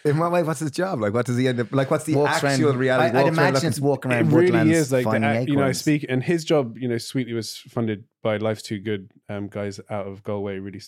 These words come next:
Speaker 3: you know, sweet organization. But, um, yeah, hi-, his job, like, scouting trees, you know, really going, like, what's a g-, healthy tree stand look like? A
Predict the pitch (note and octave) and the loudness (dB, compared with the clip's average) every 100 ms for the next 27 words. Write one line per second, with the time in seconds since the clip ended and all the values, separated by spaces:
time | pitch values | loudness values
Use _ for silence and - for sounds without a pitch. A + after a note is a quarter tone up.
0 | _ A2 G2 F#2+ - G2+ G2 G2+ G2 G#2+ | _ -10 -10 -10 -8 -8 -8 -10 -8 -8
1 | G#2 - G2 G2+ - G2+ G#2 G2 - - | -10 -10 -10 -10 -8 -6 -6 -8 -16 -20
2 | _ - A2 A2+ D3 C3+ C#3 B2 C3 B2+ | _ -4 -2 0 -2 -2 -2 -2 0 0
3 | G#2 - _ _ _ _ _ A#2 G#2+ - | -2 -10 _ _ _ _ _ -6 -6 -12
4 | _ _ - - B2 B2+ B2+ B2+ A#2+ B2 | _ _ -10 -4 -2 -2 -2 -4 -4 -4
5 | B2 C#3 - - A2+ A2 A2 A#2 A2+ A2+ | -2 -4 -8 -10 -6 -4 -2 -2 -2 -4
6 | A2 G#2+ G2 G#2 A#2 - A2+ G2 - A2+ | -4 -6 -8 -6 -6 -6 -12 -12 -6 -6
7 | G#2+ G#2+ - A#2 A2 - A2+ G#2+ G#2+ - | -6 -10 -6 -6 -6 -6 -6 -6 -8 -10
8 | G#2 G#2 - | -12 -12 -16